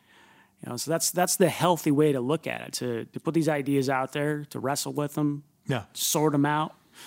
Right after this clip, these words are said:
Speaker 1: uh, and continue. You know, come back, look at 'em later. Maybe they make more sense now. Maybe they make less sense now. Um, but your ideas are not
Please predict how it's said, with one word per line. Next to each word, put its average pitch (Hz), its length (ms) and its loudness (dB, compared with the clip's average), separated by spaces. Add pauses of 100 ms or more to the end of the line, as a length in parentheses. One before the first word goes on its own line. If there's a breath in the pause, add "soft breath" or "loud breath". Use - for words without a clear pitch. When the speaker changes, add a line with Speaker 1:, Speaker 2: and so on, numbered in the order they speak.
(420 loud breath)
Speaker 1:
uh, 123 220 -6
and 139 140 -6
continue. 151 420 -2 (640)
You - 80 -12
know, 139 260 -12 (140)
come 139 140 -4
back, 147 220 -4
look 147 180 -2
at 165 140 -2
'em 170 100 0
later. 165 420 -2 (300)
Maybe 139 200 0
they 156 100 0
make 160 180 -2
more 165 200 -2
sense 180 300 -8
now. 101 220 -14
Maybe - 140 -16
they 117 60 -10
make 131 200 -8
less 160 200 -4
sense - 260 -10
now. - 240 -14 (680 loud breath)
Um, 110 280 -10 (100)
but 139 340 -12
your 135 220 -6
ideas 147 640 2
are 123 180 -4
not 123 380 -2